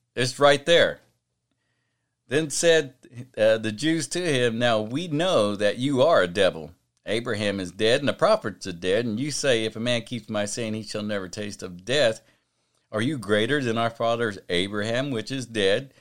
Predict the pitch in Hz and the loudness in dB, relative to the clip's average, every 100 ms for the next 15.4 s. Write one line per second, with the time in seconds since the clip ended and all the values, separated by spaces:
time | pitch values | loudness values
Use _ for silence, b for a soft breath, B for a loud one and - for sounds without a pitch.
0 | b b 98 107 - 101 98 101 117 117 | b b -6 -6 -2 0 0 0 -10 -12
1 | - 110 123 104 113 131 143 _ _ _ | -6 -2 -2 0 0 0 -4 _ _ _
2 | _ _ _ - 151 156 151 - _ _ | _ _ _ -6 -6 -6 -10 -18 _ _
3 | - 104 98 131 147 139 135 127 - - | -4 -2 -2 -4 -4 0 0 -2 -12 -10
4 | 123 120 117 104 95 - - 143 73 - | -6 -6 -6 -8 -8 -8 -2 -2 -2 -6
5 | _ _ _ 92 87 135 147 98 95 123 | _ _ _ -16 -8 -8 -6 -8 -8 -4
6 | 139 147 92 87 - _ 98 92 117 127 | -6 -6 -14 -16 -20 _ -14 -10 -6 -6
7 | 147 135 131 131 110 113 - 110 95 92 | -4 -2 -2 -4 -4 -4 -4 -2 -2 -2
8 | _ _ _ _ _ - 101 113 110 110 | _ _ _ _ _ -8 -2 0 0 -2
9 | 101 90 - 104 98 - 73 71 _ _ | -2 -6 -4 -2 -2 -4 -16 -18 _ _
10 | - 107 107 113 104 95 - 127 147 160 | -6 -4 -4 -4 -4 -4 -4 -2 0 0
11 | 139 107 90 90 - 98 101 90 85 - | -2 -6 -4 -4 -4 -6 -6 -4 -6 -8
12 | 87 85 87 87 b b b 95 92 110 | -6 -6 -8 -12 b b b -8 -6 -6
13 | 107 98 101 113 101 - 107 95 95 92 | -4 -4 -4 -6 -4 -2 0 0 -2 -10
14 | b b 92 87 107 98 87 - 95 117 | b b -8 -6 -6 -6 -6 -8 -4 -2
15 | 160 90 62 | 0 0 0